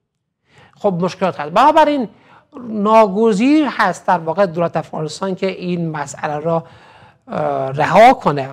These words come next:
و شهروندان را رابطه خودشان بگذاره، فقط تمرکز بر روی این کنه که بیاد توصیه کنه، چیزی که الان ما شاهد از هستیم. دولت افغانستان در مرحله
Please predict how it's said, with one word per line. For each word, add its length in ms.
و 280
شهروندان 1000
را 300
رابطه 220
خودشان 400
بگذاره، 300
فقط 440
تمرکز 360
بر 240
روی 120
این 80
کنه 200
که 120
بیاد 200
توصیه 440
کنه، 240
چیزی 240
که 300
الان 220
ما 120
شاهد 260
از 120
هستیم. 460
دولت 260
افغانستان 680
در 240
مرحله 600